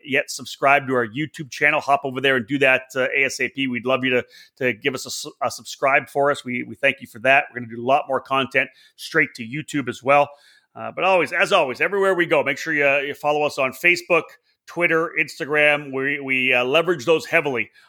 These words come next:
on race weekends. And of course, as we said, coming up this weekend, we will have our, uh, E K N Trackside Live events from Texas and from Newcastle. David and I won't be side by side, so I'm not sure we're gonna be doing any, uh, of our Facebook Live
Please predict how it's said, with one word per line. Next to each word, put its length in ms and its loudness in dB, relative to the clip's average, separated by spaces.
on 180 -2
race 300 0
weekends. 580 0
And 100 -12
of 80 -20
course, 300 -6
as 160 -8
we 80 -8
said, 280 -4
coming 220 -4
up 120 -6
this 180 -14
weekend, 340 -4
we 100 -8
will 140 -4
have 420 0
our, 480 -2
uh, 140 -2
E 80 -6
K 240 4
N 80 2
Trackside 580 2
Live 240 2
events 340 -4
from 220 -20
Texas 500 -4
and 320 -2
from 340 -8
Newcastle. 580 -2
David 200 2
and 100 0
I 140 6
won't 180 -4
be 60 -14
side 280 2
by 140 4
side, 320 0
so 40 -10
I'm 60 -6
not 160 -6
sure 100 -10
we're 40 -10
gonna 120 -10
be 80 -2
doing 220 -2
any, 280 0
uh, 220 2
of 160 -6
our 120 -2
Facebook 420 -6
Live 200 2